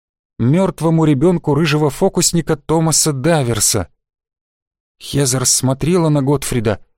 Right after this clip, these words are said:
и в её глазах росло непонятное Штефану чувство. Не то ярость, не то ненависть,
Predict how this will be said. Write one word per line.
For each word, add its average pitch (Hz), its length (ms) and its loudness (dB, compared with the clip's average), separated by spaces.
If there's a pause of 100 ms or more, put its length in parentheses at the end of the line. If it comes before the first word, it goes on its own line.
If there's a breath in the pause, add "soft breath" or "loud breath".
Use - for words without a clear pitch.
(540)
и 113 120 -4
в 101 60 -6
её 127 380 0
глазах 135 540 -2
росло 147 440 0
непонятное 156 640 -2
Штефану 165 460 -4
чувство. 123 540 -2 (600)
Не 120 140 0
то 143 140 0
ярость, 143 560 -2 (160)
не 139 140 2
то 151 140 0
ненависть, 151 640 0